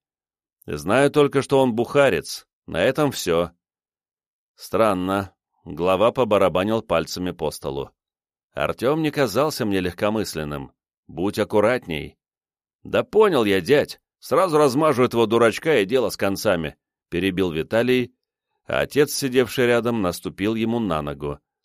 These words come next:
намекая, что нельзя перебивать главу. Они же много раз это обсуждали. Но сын стряхнул с себя туфлю отца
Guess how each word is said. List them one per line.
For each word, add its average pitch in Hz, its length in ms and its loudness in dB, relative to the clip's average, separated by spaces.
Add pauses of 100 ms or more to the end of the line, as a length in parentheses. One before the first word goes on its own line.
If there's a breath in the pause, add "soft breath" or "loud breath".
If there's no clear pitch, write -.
(140)
намекая, 104 560 0
что - 160 -8
нельзя 95 500 0
перебивать 90 580 -2
главу. 85 520 -2 (420)
Они 101 280 -2
же 104 100 0
много 107 340 0
раз 101 240 2
это 98 200 0
обсуждали. 80 720 -4 (840)
Но 78 200 -4
сын 170 180 0
стряхнул 135 480 0
с - 60 -6
себя 98 260 0
туфлю 87 420 -2
отца 123 420 -2